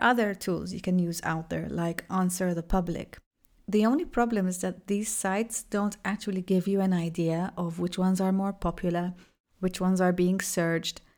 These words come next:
So what you can do, you can actually use something like Answer the Public.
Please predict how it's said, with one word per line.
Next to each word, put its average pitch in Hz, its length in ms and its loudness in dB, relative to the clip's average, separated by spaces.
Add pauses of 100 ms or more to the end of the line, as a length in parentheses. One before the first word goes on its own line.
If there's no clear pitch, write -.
(300)
So 220 160 0
what 214 300 0
you 403 100 0
can 208 300 0
do, 180 340 -2 (280)
you 226 100 0
can 226 100 2
actually 269 380 0
use 247 360 4
something 180 400 0
like 175 320 0
Answer 196 320 -2
the 180 120 -2
Public. - 640 -2